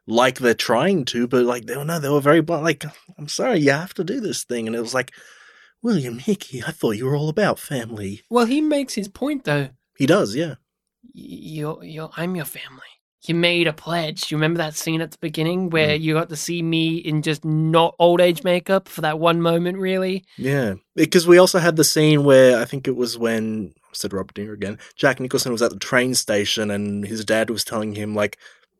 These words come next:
Speaker 1: "Oh, yeah, yeah, he's not gonna kill you. It's all, it's all good." It's like, "Oh,
Speaker 2: Yeah.
Speaker 1: wow,
Speaker 2: He,
Speaker 1: I
Speaker 2: he,
Speaker 1: wasn't
Speaker 2: he,
Speaker 1: expecting that."
Speaker 2: he genuinely meant it.
Speaker 1: Yeah, he genuinely loves me. Oh, cool.
Speaker 2: Oh, yeah, nice.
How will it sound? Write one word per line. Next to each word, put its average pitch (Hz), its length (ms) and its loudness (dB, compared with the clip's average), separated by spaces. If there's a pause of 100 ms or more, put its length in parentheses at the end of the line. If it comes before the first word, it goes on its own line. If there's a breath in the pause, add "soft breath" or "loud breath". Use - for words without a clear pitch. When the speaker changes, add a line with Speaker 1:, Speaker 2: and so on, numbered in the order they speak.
Speaker 1:
"Oh, 226 80 8
yeah, 330 140 6
yeah, 349 180 8
he's 220 180 0
not 269 120 2
gonna 135 120 0
kill 120 220 -4
you. 208 100 -4 (140)
It's 160 240 -12
all, 190 240 -2
it's 185 100 -2
all 226 100 6
good." 233 220 0 (240)
It's - 80 -16
like, 143 100 -6
"Oh, 269 220 4
Speaker 2:
Yeah. - 60 -8 (360)
Speaker 1:
wow, 214 360 4
Speaker 2:
He, 240 160 -2
Speaker 1:
I - 20 -14
Speaker 2:
he, - 80 -6
Speaker 1:
wasn't 165 140 4
Speaker 2:
he, 190 80 0
Speaker 1:
expecting 214 340 2
that." 208 220 -2
Speaker 2:
he 220 100 -2
genuinely 185 480 -2
meant 254 300 0
it. - 280 -12 (120)
Speaker 1:
Yeah, 285 220 -2
he 123 140 -4
genuinely 131 500 0
loves 320 300 -2
me. 202 200 -4
Oh, 240 280 -6
cool. 349 240 4
Speaker 2:
Oh, 240 360 0
yeah, 240 220 -2
nice. 226 680 -8